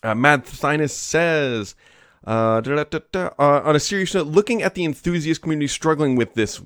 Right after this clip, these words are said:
regarding T P M, uh, how is the great user base going to cope? Is it a big divider?" Well, first off, keep in mind that people who are struggling with this are absolutely making more noise than the people who are not struggling with this. Microsoft did not do themselves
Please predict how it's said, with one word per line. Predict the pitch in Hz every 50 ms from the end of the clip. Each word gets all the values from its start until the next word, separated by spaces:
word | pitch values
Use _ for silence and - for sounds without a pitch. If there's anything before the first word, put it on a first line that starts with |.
| 98 101 -
regarding | - 131 110 101 110 107 104 98
T | - - - 101
P | - - 120 123
M, | 123 123 123 123 120 - - - - - -
uh, | - 110
how | 110 135 151 170 190
is | 175
the | 143 160
great | 143 165 151
user | 131 143 147 143 131
base | 123 139 139 123
going | - 117 110 104 98
to | 95 92
cope? | - - - 180 170 - - -
Is | - 127 120
it | 120 110
a |
big | 104 87 - 123 117 101
divider?" | 92 98 87 101 104 107 98 87 - - - - - - -
Well, | 123
first | - - 190 185 -
off, | 170 156 -
keep | - 170 180 - 165
in | 156
mind | 135 123 123 127 127 127 - - - _ _
that | - 117
people | - - 147 - 143 139
who | 135
are | 131
struggling | 123 - - 123 120 117 120 120 110
with | 110 107 -
this | - 101 101 - - - - -
are | 107 101 98 -
absolutely | - 107 107 - - 120 113 120 117
making | 110 104 95 107 101 104
more | 110 123 127
noise | 127 127 117 113 107 107 101 101
than | 104 98
the | 98
people | - 110 101 101 101
who | 92 127 139
are | 147 151 160 156 - - - -
not | - 185 214 190 -
struggling | - - - 135 113 101 107 95 90
with | 90 87
this. | - 76 -
Microsoft | 117 156 185 - - 165 170 151 - -
did | 123 113
not | 117 107 -
do | 107 113 113
themselves | 113 107 98 - 110 98 90 -